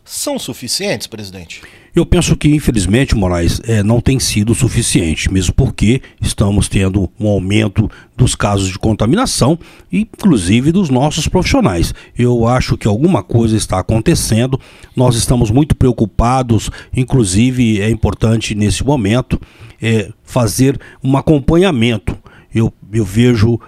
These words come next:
Speaker 2: com muita preocupação esse aumento na contaminação, inclusive dos nossos profissionais. E por isso estamos, inclusive, pedindo para que o governo possa investir não só na questão da proteção, não só no cuidado, mas também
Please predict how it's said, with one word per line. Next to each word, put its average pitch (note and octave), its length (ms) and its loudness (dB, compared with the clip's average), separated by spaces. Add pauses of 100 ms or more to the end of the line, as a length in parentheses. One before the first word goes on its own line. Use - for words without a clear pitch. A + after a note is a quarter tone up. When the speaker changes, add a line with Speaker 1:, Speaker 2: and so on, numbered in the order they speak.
Speaker 2:
com A#2+ 140 -2
muita E3 320 2
preocupação D#3+ 720 2
esse D#3+ 200 0
aumento D#3 600 2
na B2+ 120 0
contaminação, A#2 800 2
inclusive B2 420 2
dos D3 200 2
nossos C#3 240 0
profissionais. C3+ 520 0 (280)
E G#3+ 100 4
por E3 240 2
isso F3 220 2
estamos, C#3+ 320 2
inclusive, A#2+ 480 2
pedindo A2+ 440 2
para G#2+ 140 -2
que - 100 -4
o A2 40 2
governo G2+ 500 0 (460)
possa B2+ 380 2
investir A#2+ 760 2 (320)
não B3 160 2
só A#3+ 280 -2
na G#3 160 -2
questão F#3+ 260 0
da F3+ 100 2
proteção, C3 720 0 (200)
não D3+ 100 4
só D3 160 2
no C#3 100 2
cuidado, A#2+ 480 2
mas B2+ 200 0
também A2+ 440 0